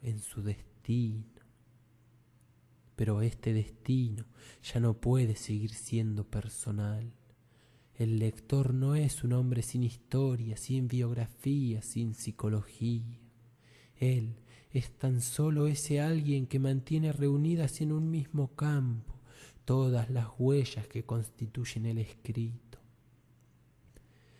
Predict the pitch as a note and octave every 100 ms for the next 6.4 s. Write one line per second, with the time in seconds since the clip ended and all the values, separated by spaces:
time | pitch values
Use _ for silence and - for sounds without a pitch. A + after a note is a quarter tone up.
0 | _ - A2 G#2+ B2 - - G2+ G2 A2
1 | G#2 G2+ - A#2 G#2+ A2 G#2+ G#2+ G#2 -
2 | C3 B2+ G#2+ G#2+ - G#2+ - C3+ C3 C3
3 | B2 A2+ A2+ - D3+ D3+ A#2+ A#2 A#2+ C3+
4 | - - D#3 D3 C3 A#2+ - - A#2+ B2
5 | C3 B2+ A#2+ A#2 B2 C3 B2 - - A#2+
6 | - E3 E3 D3